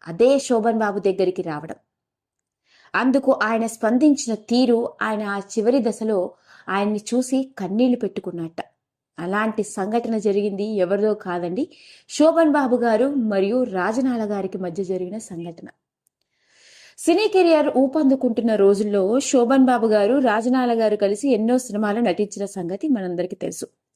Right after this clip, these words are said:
అయితే వీళ్ళిద్దరు కలిసి నటించిన సినిమాల్లో వీరాభిమన్యు సినిమా కూడా ఒకటి. ఆ సినిమాలో దుర్యోధనుడి పాత్రలో రాజనాల. అప్పట్లో రాజనాల విలన్ పాత్రతో మంచి ఊపులో ఉన్నారు టాలీవుడ్ ఇండస్ట్రీలో.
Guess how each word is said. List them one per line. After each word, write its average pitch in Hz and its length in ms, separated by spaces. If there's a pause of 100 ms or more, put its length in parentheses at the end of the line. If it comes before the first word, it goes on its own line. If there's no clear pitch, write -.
అయితే 285 380 (360)
వీళ్ళిద్దరు 370 460
కలిసి 294 340
నటించిన 247 500
సినిమాల్లో 220 520
వీరాభిమన్యు 220 880
సినిమా 185 360
కూడా 196 280
ఒకటి. - 360 (800)
ఆ 302 120
సినిమాలో 403 520
దుర్యోధనుడి 277 640
పాత్రలో 240 400
రాజనాల. 185 560 (100)
అప్పట్లో 254 420
రాజనాల 269 800
విలన్ 247 320
పాత్రతో 240 580
మంచి 240 580
ఊపులో 226 520
ఉన్నారు 185 340
టాలీవుడ్ 202 500
ఇండస్ట్రీలో. 170 500